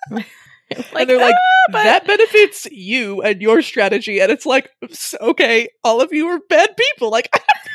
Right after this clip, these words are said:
Speaker 1: <laughs>
Speaker 2: <laughs>
Speaker 1: um, so Johannes is, like, in the back, like a fucking cool kid. I mean, like, not necessarily the very back, but still, like,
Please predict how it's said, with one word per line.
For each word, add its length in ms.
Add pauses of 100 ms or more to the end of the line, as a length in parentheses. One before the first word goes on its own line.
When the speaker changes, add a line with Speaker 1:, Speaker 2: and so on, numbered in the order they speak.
(340)
Speaker 1:
<laughs> 0
Speaker 2:
<laughs> 540 (1800)
Speaker 1:
um, 320 (380)
so 160
Johannes 360
is, 120
like, 160
in 140
the 80
back, 240
like 140
a 80
fucking 320
cool 240
kid. 340
I 60
mean, 160
like, 200 (220)
not 180
necessarily 340
the 60
very 220
back, 280
but 140
still, 300
like, 320